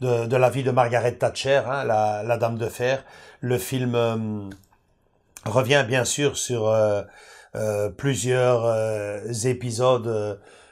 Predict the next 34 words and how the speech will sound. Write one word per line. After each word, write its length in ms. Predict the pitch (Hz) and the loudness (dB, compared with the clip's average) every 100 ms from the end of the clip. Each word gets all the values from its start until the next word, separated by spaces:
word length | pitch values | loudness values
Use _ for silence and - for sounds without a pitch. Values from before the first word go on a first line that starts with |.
| - | -14
euh, 260 | 107 104 104 | -10 -8 -6
de, 340 | 110 110 107 | -2 0 0
de 140 | 104 | -2
son 260 | 117 - 127 | -4 0 2
mandat, 380 | 123 123 131 151 | 4 4 6 4
hein, 240 | 147 175 180 | 2 -4 -6
en 160 | 113 113 | -4 -4
tant 280 | 101 113 110 | -2 -2 -2
que 460 | 117 107 104 104 | -2 0 2 0
première 420 | 101 - 120 120 | -2 -4 -2 -2
ministre 380 | 113 113 120 - | -2 -4 -6 -6
du 100 | 110 | -6
gouvernement 560 | 107 110 101 104 104 107 | -6 -6 -6 -4 -2 0
d'Angleterre. 600 | 107 107 107 113 123 131 - - - - 113 | 0 -2 -4 -2 -2 -2 -8 -20 -20 -16 -8
Euh, 1040 | 110 104 101 104 101 101 104 - 107 104 - | -6 -6 -8 -8 -8 -8 -8 -8 -10 -10 -8
comme 160 | 120 | -6
ça 180 | 110 131 | -2 -2
de 120 | 117 | -2
mémoire, 540 | 117 117 117 127 127 104 | -4 -2 2 4 4 2
là, 300 | 120 123 110 | 0 0 -2
euh, 240 | 104 - - - - - - - - - - | -6 -8 -10 -16 -16 -16 -16 -18 -20 -20 -14
euh, 160 | 95 113 | -12 -12
je 100 | 107 | -10
pense 240 | 113 110 | -10 -8
que 80 | - | -4
la, 320 | 107 104 101 | -4 -4 -4
la, 220 | 101 101 104 | -8 -10 -6
oui, 220 | 123 117 | -4 -4
euh, 300 | 98 95 92 90 - | -6 -10 -12 -14 -10
la 160 | 110 110 | -4 -2
guerre 220 | 120 98 | -2 -2
des 80 | 113 | -2
Malouines 440 | 117 117 120 120 | 0 0 -2 -4
est, 380 | 110 104 101 98 | -4 -6 -8 -10